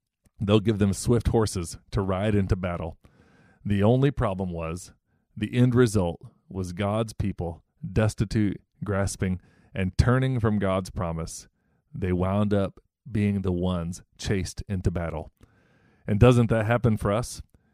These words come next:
We wind up turning to things in the culture, to false idols,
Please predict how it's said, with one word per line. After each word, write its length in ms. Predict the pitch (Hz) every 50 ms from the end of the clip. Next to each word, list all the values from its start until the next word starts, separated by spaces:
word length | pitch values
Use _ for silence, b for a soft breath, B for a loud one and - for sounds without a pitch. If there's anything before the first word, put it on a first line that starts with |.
| _ _
We 140 | - 117 113
wind 320 | 110 104 110 113 117 110 110
up 200 | 107 101 - -
turning 400 | - 123 120 120 120 120 120 110
to 280 | - - 98 90 85 b b b b b
things 380 | - - - 123 120 120 107 101
in 100 | 104 92
the 100 | 90 87
culture, 580 | - - - 127 120 123 - - 123 117 107 b b b b b b
to 140 | - - 95
false 540 | 87 - - 107 104 104 110 104 - - - - -
idols, 500 | 101 101 104 107 104 101 107 104 - -